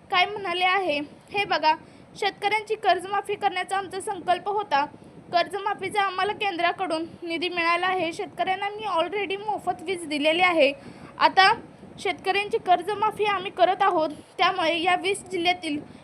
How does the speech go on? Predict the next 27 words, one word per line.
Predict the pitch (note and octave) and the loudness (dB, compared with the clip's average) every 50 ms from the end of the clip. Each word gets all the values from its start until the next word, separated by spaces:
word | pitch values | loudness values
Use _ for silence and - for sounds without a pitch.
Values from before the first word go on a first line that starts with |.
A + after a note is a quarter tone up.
| - - - | -20 -20 -6
शेतकऱ्यांची | - G#4 G4+ - - G4+ G4+ G4+ G4+ G#4 G4+ A4+ | -4 -4 -4 -2 -2 0 2 2 2 0 -2 -4
कर्जमाफी | - - E4+ D#4+ E4 F#4+ F#4 G4+ F#4+ F#4 G4 G4+ | 2 2 2 2 2 -2 -2 -2 -2 0 0 0
होणार | G#4+ G#4+ D#4 D4+ E4 E4+ | 0 0 2 2 2 4
आहे." | F4 F4+ E4+ D4+ B3+ C4 B3+ - - - - | 4 2 4 2 0 0 -2 -6 -14 -6 0
आता | - D4+ D4+ E4 E4+ | 0 2 4 2 2
शेतकरी | F4 G#4 - - - F4+ F4+ | 2 -2 -4 -4 -6 -6 -6
मित्रांनो, | F#4 G4 F4+ F#4 F4 F4 E4+ E4 E4 F4 - - - - - - - - | -6 -4 0 2 2 2 2 0 -4 -4 -6 -12 -18 -20 -20 -20 -6 -2
थकीत | - D4+ D4+ - G#4+ A4 | 0 0 0 0 -2 -4
कर्जदार | - - A4 G4 F4+ F#4 C#4+ F#4+ G4 G4 F#4 E4 D4 D#4 E4+ D#4+ - - - | -2 2 2 2 2 2 0 -2 0 4 6 6 6 6 4 -2 -10 -16 -10
शेतकऱ्यांची | - G#4 F#4+ - - F#4 F#4 F#4 F#4+ - G#4 | -8 -8 -8 -6 -4 -4 -4 -2 -4 -6 -4
संख्या | G4+ A4+ G#4 F4+ D4 G4 F#4 | -4 -4 -6 -4 -2 0 0
जर | D#4+ E4+ F4 - F#4+ F#4+ - - - - - - - - - | 2 2 2 2 0 -2 -8 -18 -20 -20 -20 -20 -14 -12 -10
तुम्ही | F4 F#4 G4+ | -8 -6 -4
पाहिली | G4+ A4+ A4 G#4+ E4+ E4 | 2 4 4 4 4 4
असेल | F4 F4 G4+ - F4 E4 D#4+ - | 4 4 4 2 -2 -2 0 0
तर | F4+ F4 | 0 2
ते | - G4 F#4+ F#4 | 2 4 4 4
एकूण | F4 - - G4 G4 | 2 0 -4 -8 -6
नव्वद | G4 G4 F#4 D#4 F4+ F4 F4 | -4 -4 0 2 2 2 4
लाखाच्या | F4 F#4+ F#4 E4+ E4 - G4 E4+ | 2 0 0 -2 -2 -2 0 0
आसपास | D4+ D4 - - F#4 F4+ G4 - - | 0 -2 -2 0 0 0 0 0 -2
शेतकरी | G#4+ G4 - - E4+ - F#4 | -6 -6 -4 -6 -4 0 2
आहे, | F#4 F#4 E4+ E4+ D#4+ C#4+ D4+ D4 - - - - - - - B3 | 2 2 2 2 0 -2 -2 -6 -12 -20 -20 -20 -20 -18 -14 -8
जे | C4 F4 F#4 F4+ F4+ G4+ G#4+ - - - - - - - - - - - - - | -2 0 2 4 4 2 2 0 -6 -16 -20 -20 -20 -20 -20 -20 -20 -20 -8 2
आहे | - D#4+ E4+ F4+ E4 E4+ | 4 4 6 6 4 2
त्यांची | - F#4 F4+ F4+ E4 G#4 G4+ - - - - | 0 -2 -4 -2 -4 -4 -6 -6 -12 -20 -10
दोन | D#4 D4+ E4+ E4+ G4 | -4 -2 0 0 0